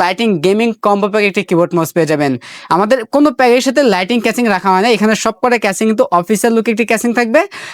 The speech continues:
আপনার চাইলে কাস্টমার সেলে লাইটিং ক্যাচিং অ্যাড করে নিতে পারবেন আমাদের এই প্যাকেজগুলোর সাথে। আমাদের দ্বিতীয় এই প্যাকেজটি বাজেট থাকতেছে মাত্র বারো হাজার নয়শো টাকা। এবং তৃতীয় যে প্যাকেজটি আমরা সাজিয়েছি Intel Core i five eighth generation প্রসেসর দিয়ে, এই প্যাকের সাথে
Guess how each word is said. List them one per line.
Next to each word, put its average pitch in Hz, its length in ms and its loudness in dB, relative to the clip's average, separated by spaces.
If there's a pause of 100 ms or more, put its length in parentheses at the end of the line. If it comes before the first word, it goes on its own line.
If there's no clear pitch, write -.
(120)
আপনার 247 220 -4
চাইলে 302 220 2
কাস্টমার 254 380 0
সেলে 285 140 4 (100)
লাইটিং 190 320 -2
ক্যাচিং 220 220 0 (100)
অ্যাড 180 220 -2
করে 220 120 2
নিতে 220 140 0
পারবেন 247 240 2
আমাদের 185 240 2
এই - 80 -10
প্যাকেজগুলোর 160 520 0
সাথে। 143 180 0 (480)
আমাদের 190 200 2 (100)
দ্বিতীয় 226 220 4 (140)
এই 202 140 2
প্যাকেজটি 180 320 0 (120)
বাজেট 165 280 0
থাকতেছে 233 320 -2 (140)
মাত্র 165 200 -2 (160)
বারো 151 280 2
হাজার 190 240 0 (120)
নয়শো 147 300 0
টাকা। 127 180 0 (420)
এবং 180 120 2 (140)
তৃতীয় 285 280 2 (100)
যে 220 60 4 (120)
প্যাকেজটি 185 340 0
আমরা 226 180 0
সাজিয়েছি 247 420 2 (640)
Intel 302 280 2 (100)
Core 247 220 2
i - 100 2
five 311 160 2 (180)
eighth 202 180 2
generation 208 340 2 (120)
প্রসেসর 208 380 2
দিয়ে, 302 140 4 (480)
এই 302 120 4
প্যাকের 294 200 2
সাথে 294 140 0